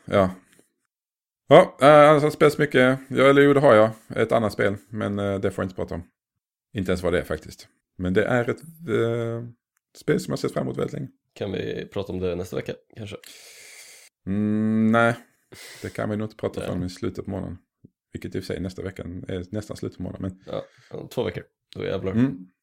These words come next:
Speaker 1: då jävlar. Men, eh, jag kan väl kanske säga att, eh, det är ett, eh, T V-spel. Och det är, eh, funkar att spela på PlayStation fyra.
Speaker 2: Mhm, mhm.
Speaker 1: Mm. Så får man räkna ut resten själv.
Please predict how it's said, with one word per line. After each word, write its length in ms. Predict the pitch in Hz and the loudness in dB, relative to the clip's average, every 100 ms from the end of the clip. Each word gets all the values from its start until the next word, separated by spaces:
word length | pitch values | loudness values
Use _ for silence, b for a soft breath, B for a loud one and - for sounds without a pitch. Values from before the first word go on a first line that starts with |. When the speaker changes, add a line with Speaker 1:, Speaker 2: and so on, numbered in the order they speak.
| _ | _
Speaker 1:
då 140 | 113 | 2
jävlar. 280 | 120 117 92 90 _ _ _ _ - | 4 4 2 -6 _ _ _ _ -6
Men, 300 | 101 101 98 | -4 -2 -2
eh, 60 | |
jag 280 | 98 98 98 | -2 -2 -4
kan 160 | - 101 | -4 -4
väl 140 | 98 | -6
kanske 300 | - 101 98 | -6 -6 -6
säga 360 | - 95 95 87 | -2 -2 0 -2
att, 500 | - 87 _ _ - | -4 -10 _ _ -6
eh, 420 | 92 92 87 85 _ _ _ _ - | -4 -4 -6 -8 _ _ _ _ -4
det 140 | 104 | -2
är 220 | 98 98 95 | 0 0 -2
ett, 300 | 92 _ - | -6 _ -2
eh, 380 | 90 87 87 | -2 -2 -4
T 140 | 87 151 | -2 -2
V-spel. 220 | 156 - - - _ _ _ _ | 0 -2 -4 -20 _ _ _ _
Och 220 | 101 - _ | -14 -14 _
det 260 | - - 117 | -18 -10 -10
är, 260 | - 107 110 | -8 -8 -8
eh, 200 | 110 107 107 _ _ _ _ | -10 -12 -16 _ _ _ _
funkar 320 | 131 135 104 | -8 -6 -8
att 220 | - 101 - | -6 -8 -10
spela 340 | - 117 98 | -8 -6 -6
på 160 | - 101 | -8 -10
PlayStation 380 | - - 92 | -8 -8 -8
fyra. 200 | 92 101 - _ _ _ | -6 -8 -8 _ _ _
Speaker 2:
Mhm, 240 | 110 101 139 - - | -8 -8 -8 -12 -10
mhm. 240 | 107 110 143 - | -6 -6 -8 -8
Speaker 1:
Mm. 220 | 131 - _ _ _ | -10 -10 _ _ _
Så 160 | - 104 | -16 -10
får 120 | 107 | -6
man 160 | 107 | -4
räkna 200 | 107 101 | -2 -2
ut 180 | 107 - | -6 -8
resten 240 | 95 92 - | -10 -10 -10
själv. 140 | 87 | -10